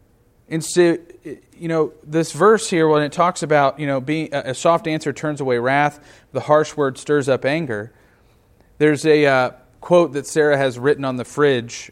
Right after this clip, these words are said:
uh, in our house. It says, um, "Your words or your voice becomes your child's inner voice."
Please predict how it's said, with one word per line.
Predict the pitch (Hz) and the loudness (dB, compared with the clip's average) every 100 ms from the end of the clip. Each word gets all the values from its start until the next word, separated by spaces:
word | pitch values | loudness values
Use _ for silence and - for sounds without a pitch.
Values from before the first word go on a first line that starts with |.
| - | -10
uh, | 123 117 101 | -4 -4 -4
in | 123 | -6
our | 117 | -6
house. | 110 127 117 - - - | -2 -2 -2 -6 -16 -16
It | 131 117 | -14 -12
says, | - - 131 123 - | -12 -2 0 0 -2
um, | 123 117 113 123 _ _ _ _ _ _ - _ _ _ _ _ _ | -2 -2 -2 -8 _ _ _ _ _ _ -20 _ _ _ _ _ _
"Your | 127 127 165 175 170 | -12 -2 2 4 4
words | 147 151 151 139 139 127 - | 4 4 6 4 0 -4 -10
or | 123 | -6
your | 120 139 160 | -4 0 0
voice | 131 131 139 131 - | 0 0 0 0 -4
becomes | 120 - 135 120 | -12 -8 -6 -6
your | 120 | -6
child's | 113 - 127 123 117 - | -8 -6 -4 -4 -6 -10
inner | 123 120 | -10 -10
voice." | 107 104 98 113 - - | -8 -10 -10 -14 -20 -20